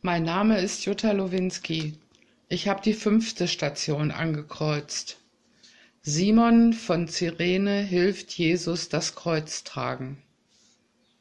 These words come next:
Er hat es nicht freiwillig getan. Er wurde dazu aufgefordert.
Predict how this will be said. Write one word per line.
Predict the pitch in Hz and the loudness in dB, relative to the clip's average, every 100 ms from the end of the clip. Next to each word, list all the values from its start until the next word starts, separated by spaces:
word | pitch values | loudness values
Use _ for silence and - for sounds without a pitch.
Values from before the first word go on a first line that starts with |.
| _ _ _ _ - - | _ _ _ _ -20 -10
Er | - 180 | -4 -2
hat | 226 | 0
es | 226 226 | 0 2
nicht | 226 - | 2 2
freiwillig | 214 220 165 156 156 - | 0 2 2 -2 -4 -6
getan. | 151 156 151 156 160 156 - - - - | -10 -2 -2 0 -4 -8 -18 -20 -16 -2
Er | 185 175 | -2 2
wurde | 196 202 | 4 4
dazu | 180 180 180 | 2 0 0
aufgefordert. | - 170 - 160 151 160 147 139 139 | 0 0 -4 -10 -6 -4 -4 -6 -10